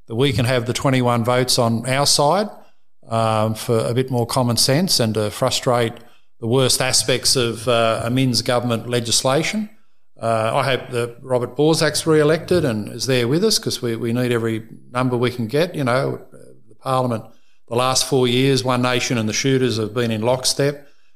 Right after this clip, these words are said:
There'd be very, very few votes where we've gone in a different direction, very few indeed. So we've been good supporters of each other,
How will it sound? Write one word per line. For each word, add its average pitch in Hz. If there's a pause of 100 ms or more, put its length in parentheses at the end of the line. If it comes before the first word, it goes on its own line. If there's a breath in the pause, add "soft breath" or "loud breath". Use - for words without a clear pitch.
There'd 110
be 120
very, 143
very 127
few 120
votes 113
where 110
we've 107
gone 113
in 110
a 107
different 113
direction, 117
very 131
few 123
indeed. 107 (340 loud breath)
So 123
we've 120
been 127
good 160
supporters 135
of 117
each 117
other, 143